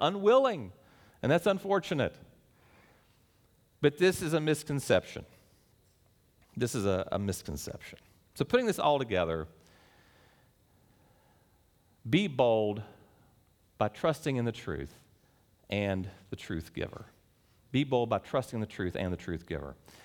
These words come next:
Now, everybody, when they came in today, uh, should have received this little booklet called May I Ask You a Question? That is my personal favorite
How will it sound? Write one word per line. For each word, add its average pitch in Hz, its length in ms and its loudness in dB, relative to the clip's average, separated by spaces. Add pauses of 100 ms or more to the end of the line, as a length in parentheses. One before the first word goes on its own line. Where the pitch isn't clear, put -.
(160)
Now, 120 80 6
everybody, 214 340 4
when 180 140 -2
they 160 80 2
came 165 260 0
in 135 300 0
today, 95 500 2 (320)
uh, 117 140 4
should 190 260 0
have 170 140 0
received 123 680 -2
this 113 160 -4
little 127 160 0
booklet 110 400 -2
called 110 260 2
May 110 240 2
I 120 140 0
Ask 101 300 -2
You 92 80 -4
a - 20 -8
Question? 80 460 -4 (340)
That 185 300 8
is 139 160 -2
my 143 180 2
personal 175 560 -2
favorite 131 540 0